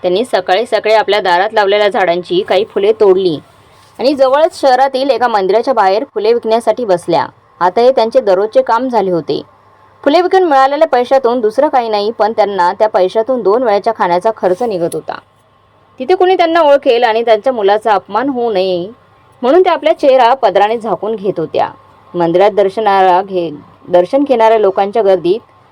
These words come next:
असा एक माणूस होता, जो रोज त्यांच्यावर दया करून कधी त्यांना जेवण तर कधी शंभर रुपये देऊन जायचा. पण जेव्हाही तो मायाताईंकडे पैसे देण्यासाठी जायचा,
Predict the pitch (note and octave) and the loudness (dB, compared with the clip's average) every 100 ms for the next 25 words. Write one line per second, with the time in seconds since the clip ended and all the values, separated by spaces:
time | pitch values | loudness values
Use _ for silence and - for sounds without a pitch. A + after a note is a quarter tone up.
0 | _ _ A3 A3+ F4+ G4 F#4+ D4+ D4+ D4+ | _ _ -2 2 0 0 -2 0 0 0
1 | C4 A#3+ B3+ G#3+ A3 A3 C#4+ A3+ G#3+ A3+ | 2 2 2 2 4 4 2 -2 0 0
2 | B3 A3 F#3 A3+ A3+ F3+ F#3 A#3 - _ | 0 2 2 2 0 0 0 -4 -14 _
3 | _ G#3+ B3+ C4 C#4 C4 A3 G#3+ G#3 A#3 | _ -8 -2 0 0 2 2 2 0 -2
4 | A#3+ A#3 A#3 C4 A#3 F3+ A3+ A#3+ A3+ A3 | -2 -2 -2 -4 -4 0 0 0 0 2
5 | G3 A3 G3+ D3 C#3+ D#3+ - _ _ _ | 0 0 -2 -2 -2 -8 -10 _ _ _
6 | _ _ _ _ _ C4 B3+ D4 F4+ G4 | _ _ _ _ _ -2 0 0 -2 -2
7 | F4 C#4+ D#4+ D4+ D4+ D#4 B3 A3+ D4 C#4+ | 0 0 0 -2 0 0 2 0 0 0
8 | C4 C4 B3+ A3+ G#3 G#3+ G3+ F#3 | 0 0 0 0 0 0 0 0